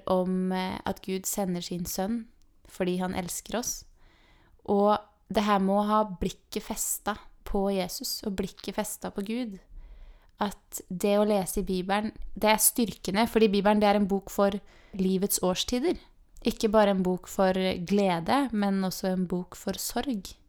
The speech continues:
Og det kan vi for eksempel se gjennom David. Vi har sett på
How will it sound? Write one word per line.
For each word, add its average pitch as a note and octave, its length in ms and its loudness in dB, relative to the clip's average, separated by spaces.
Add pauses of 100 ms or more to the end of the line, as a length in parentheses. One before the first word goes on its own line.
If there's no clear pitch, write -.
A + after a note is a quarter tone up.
(220)
Og G3 600 2
det G#3+ 160 6
kan G#3+ 160 2
vi G3+ 100 0
for F#3+ 120 -2
eksempel F#3 440 -6
se F#3 160 -2 (140)
gjennom F3 420 -2
David. F#3+ 560 0 (460)
Vi G#3 80 2
har F#3+ 100 4
sett - 240 -6
på G3 120 -2